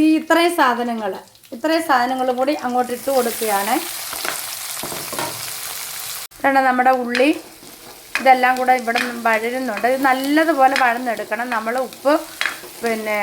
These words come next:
ഗ്രീൻ പീസിന് ഇട്ടിട്ടുണ്ട്. അത് നമുക്ക് കറക്റ്റ് ആണെന്ന് തോന്നിയാൽ ഇത് ഇടണമെന്ന് നിർബന്ധമില്ല. അതല്ല എങ്കിൽ അത് കുറച്ചിട്ടുകൊണ്ട് അതിൻ്റെ ബാക്കി ഇതിനകത്ത്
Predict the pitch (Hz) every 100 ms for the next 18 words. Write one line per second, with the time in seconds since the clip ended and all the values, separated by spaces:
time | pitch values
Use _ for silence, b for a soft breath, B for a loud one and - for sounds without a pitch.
0 | 208 220 269 294 311 311 311 311 311 294
1 | - - - - 277 240 349 262 226 208
2 | 269 320 311 311 311 277 294 339 302 294
3 | 339 311 285 294 285 269 262 240 262 277
4 | 269 226 214 240 240 220 196 240 311 B
5 | B - 262 269 262 269 269 240 269 254
6 | 240 - 247 240 254 - 254 - 269 294
7 | 349 254 240 262 277 254 233 233 285 254
8 | 254 226 214